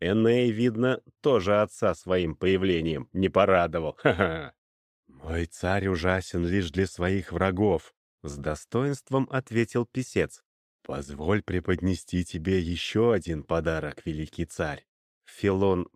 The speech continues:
поднялся с ложа и незаметно подмигнул Фиано. «Есть повод для радости. У тебя теперь законный наследник имеется. И ты теперь родственник моего господина.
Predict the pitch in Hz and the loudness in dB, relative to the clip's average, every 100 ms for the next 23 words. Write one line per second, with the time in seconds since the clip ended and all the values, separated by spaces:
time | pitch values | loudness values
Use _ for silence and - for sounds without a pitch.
0 | - 95 82 95 90 - 90 85 - 113 | -4 -4 0 0 0 -2 -2 -2 -2 -2
1 | 131 139 131 - 151 147 151 135 113 - | -2 -4 -6 -2 0 2 0 0 -2 -2
2 | 113 117 107 117 95 90 82 98 92 85 | -2 -2 0 0 2 0 0 -2 0 -2
3 | 71 - _ _ _ _ 73 76 80 87 | -6 -10 _ _ _ _ -10 -4 -2 -2
4 | - - - 92 92 92 87 95 98 113 | -4 -12 0 0 2 0 4 4 4 0
5 | 82 82 - 71 67 _ _ 71 69 - | -2 -8 -10 -12 -12 _ _ -12 -10 -6
6 | 73 78 87 - 85 85 85 76 82 - | -2 0 0 -2 -4 0 -2 0 -4 0
7 | 87 87 90 90 90 - 95 120 82 80 | 0 2 2 2 0 0 0 0 -2 -6
8 | 82 82 80 78 76 - 73 - _ _ | -4 -2 -2 -4 -6 -8 -8 -10 _ _
9 | _ _ - 98 - 95 95 - - 101 | _ _ -4 -4 0 -2 -2 -6 -2 2
10 | 101 - _ _ 104 107 90 - 92 90 | 2 2 _ _ 2 4 2 -2 0 0
11 | 92 87 95 92 92 82 90 - 90 85 | 0 2 2 4 2 2 -2 0 -2 0
12 | 87 82 76 | 0 -2 -6